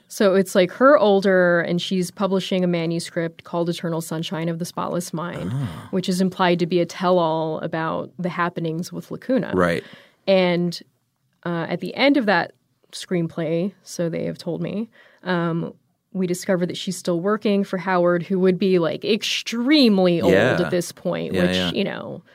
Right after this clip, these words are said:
Speaker 1: we'll talk about the suspension of <laughs> disbelief,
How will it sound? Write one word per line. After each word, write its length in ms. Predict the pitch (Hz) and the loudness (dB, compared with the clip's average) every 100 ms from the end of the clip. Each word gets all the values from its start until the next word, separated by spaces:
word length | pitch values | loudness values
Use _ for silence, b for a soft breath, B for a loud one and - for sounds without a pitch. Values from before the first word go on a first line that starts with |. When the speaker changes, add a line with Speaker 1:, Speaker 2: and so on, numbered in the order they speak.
| b b | b b
Speaker 1:
we'll 100 | - | -8
talk 260 | 196 202 190 | -2 0 0
about 240 | 180 175 | 0 -2
the 80 | 165 | -2
suspension 640 | 165 165 - 165 170 165 | -8 -10 -6 -6 -6 -6
of 100 | 160 | -6
<laughs> 60 | 170 | -4
disbelief, 600 | - - 330 - 320 262 | -2 2 4 6 6 4